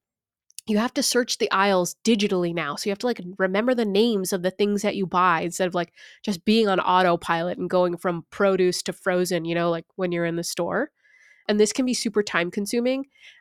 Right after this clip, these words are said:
I try and look at my past orders and create a new cart, or look at, like, the recently viewed carousels, you know, those, like,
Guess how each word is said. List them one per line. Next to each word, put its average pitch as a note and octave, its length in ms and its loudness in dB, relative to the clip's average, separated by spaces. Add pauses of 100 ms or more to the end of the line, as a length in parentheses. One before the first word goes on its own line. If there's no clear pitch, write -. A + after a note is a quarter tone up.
I G3+ 80 2
try C4+ 220 -2
and G#3+ 220 -2
look F#3 300 2 (140)
at A3 140 -4
my G3+ 160 -2
past - 540 0
orders G3 600 -2 (140)
and G3+ 160 0
create G#3+ 320 2
a G3 80 -2
new F#3+ 240 2
cart, G3 480 0
or G3 100 0
look G#3 220 2
at, - 100 -4
like, F#3+ 220 -4
the F#3 120 2
recently G3+ 600 0
viewed F#3 460 -2
carousels, A#3 580 -2
you D4+ 60 0
know, B3 120 0
those, F3+ 220 -4
like, - 160 -8